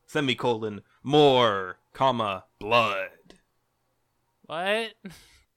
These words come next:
Speaker 1: It's based off a, this is, this is literally from the Crunchyroll description, based off a drama, drama C D and P S P game. Oh, sorry, P S P S game.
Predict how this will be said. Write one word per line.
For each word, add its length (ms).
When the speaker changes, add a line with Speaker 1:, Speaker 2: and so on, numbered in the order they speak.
Speaker 1:
It's 360
based 680
off 320
a, 680
this 160
is, 180
this 160
is 200
literally 520
from 220
the 60
Crunchyroll 360
description, 400
based 320
off 220
a 100
drama, 440
drama 320
C 240
D 180
and 220
P 200
S 220
P 280
game. 420
Oh, 60
sorry, 180
P 240
S 160
P 220
S 400
game. 160